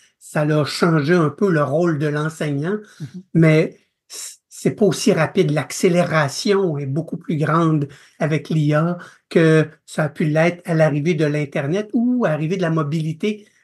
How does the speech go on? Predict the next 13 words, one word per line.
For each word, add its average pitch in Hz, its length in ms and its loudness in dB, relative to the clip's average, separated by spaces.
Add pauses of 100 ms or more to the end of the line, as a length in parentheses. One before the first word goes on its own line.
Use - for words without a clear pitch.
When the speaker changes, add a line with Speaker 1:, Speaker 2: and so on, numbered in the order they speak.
(120)
Speaker 1:
quand 160 280 4
les 151 280 0
appareils 156 320 2
mobiles 165 420 0
sont 156 340 -6
entrés, 170 540 0
euh, 143 60 -2 (300)
que 185 100 -4
tous - 240 -6
les 151 400 -2
élèves 170 260 0
avaient 151 220 -2
leur, 139 280 -6